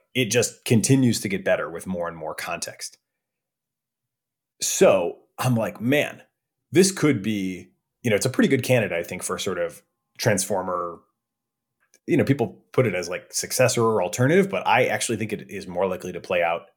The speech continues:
as complement, like, some sort of hybrid, you know, seems like where the,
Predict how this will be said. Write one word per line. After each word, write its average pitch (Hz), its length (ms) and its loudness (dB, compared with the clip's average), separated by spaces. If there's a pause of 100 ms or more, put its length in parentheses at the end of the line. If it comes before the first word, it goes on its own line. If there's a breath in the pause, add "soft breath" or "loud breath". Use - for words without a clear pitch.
(160)
as 85 420 -2 (380)
complement, 180 540 2 (420)
like, 95 300 -2 (600)
some 135 220 2
sort 123 120 4
of 95 60 -6
hybrid, 127 500 2
you 123 80 -2
know, 98 120 0
seems 110 260 -2
like 95 160 0
where 92 200 -4
the, 82 320 -6